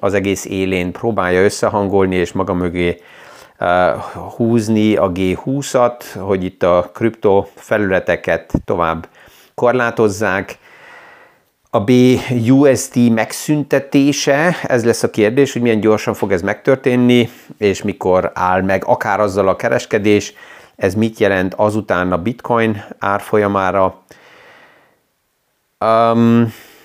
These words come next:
a mika szabályzás az Európában ugye most indul el a második negyedévben.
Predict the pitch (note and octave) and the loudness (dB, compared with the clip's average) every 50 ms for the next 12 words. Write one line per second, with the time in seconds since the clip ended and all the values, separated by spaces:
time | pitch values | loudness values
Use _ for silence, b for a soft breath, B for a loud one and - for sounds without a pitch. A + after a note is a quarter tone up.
0 | B B - - - A#2+ A#2+ C3+ E3 F3 E3+ - C#3+ A#2 F#2 F2+ C3+ D3+ - - | B B -10 -4 0 2 4 4 4 2 0 0 0 2 2 2 0 0 -6 -12
1 | - - - - C#3 B2 A2+ A2+ G#2 G#2 A2 G#2+ G2+ A2 G#2+ A2+ C3+ C#3+ - C3 | -14 -12 -6 -2 -2 -2 0 0 0 0 0 0 0 0 0 0 -2 -2 -2 -2
2 | A2 A2 A2 A2+ A2+ A#2 A#2 - A2+ G#2+ G#2 A2 A2 A2 G#2+ A2 G2+ G#2 G#2+ G#2+ | 0 2 2 2 2 2 0 0 0 0 2 2 2 2 2 2 2 2 0 0
3 | - - - A2+ A2 G#2+ G#2 G2+ G2+ F#2 F2+ E2+ E2 G2+ B2+ C#3 B2 A2+ G#2+ G#2+ | -2 -4 -6 -4 -2 -2 -2 -2 0 0 0 0 0 0 0 0 0 0 -2 -2
4 | G2+ - G2 F#2 F2+ - F#2+ F2 E2+ D#2+ D#2+ E2+ F2 G2 A#2 B2+ C#3 D#3 D#3+ | -2 -4 -4 -4 -2 -2 -2 -2 -2 -2 -2 -2 -4 -2 0 0 0 0 0